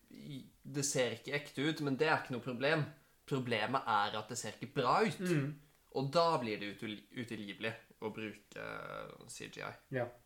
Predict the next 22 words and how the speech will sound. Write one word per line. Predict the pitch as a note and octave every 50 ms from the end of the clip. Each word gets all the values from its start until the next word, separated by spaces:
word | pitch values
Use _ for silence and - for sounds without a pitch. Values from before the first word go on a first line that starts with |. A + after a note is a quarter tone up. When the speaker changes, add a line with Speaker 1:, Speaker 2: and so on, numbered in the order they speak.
| _ _ _ _ _ _ _ _ _ _ _ _
Speaker 1:
Fordi | - A#2+ - G#2 G#2 G#2 G#2 G#2 G2 G#2 G#2+ G#2 - - - - _ _ - _ _ _ _ _ _ _ _ _ _ - _ _ _ _ _ _ _ _ _ _ _ _ _ _ -
enten, | D3+ C#3+ C3+ A#2+ - - B2 B2 B2+ B2+ - -
det, | C3+ C#3+ C#3+ D3 D#3 D#3 D3+
det | D#3+ D#3+
må | D#3+ D#3
være | D3+ D3 C#3+ C3 - -
i | C3+ C3 B2+ B2 B2
hvert | C#3 B2 - - - -
fall | - - B2 A2+ -
en | B2+ A2+ A2 G#2+ A2+
av | A2+ G#2+ A2+
de | B2 A#2
to, | - C#3 B2+ A2+
helst | G2+ B2 B2 A#2 - - -
begge | B2+ A#2 G2 F2+ A2+ G#2+
deler, | A#2 A2 G2+ G#2 A#2+ A#2
at | -
Speaker 2:
Ja. | D3 D3 C3
Speaker 1:
det | B2
ser | A#2+ A2 A#2 A2
både | A#2+ A2+ G2+ G2 F#2+ - A2 A2 G#2 - - - - - _ _ - - B2
ekte | A#2+ - - - - B2 -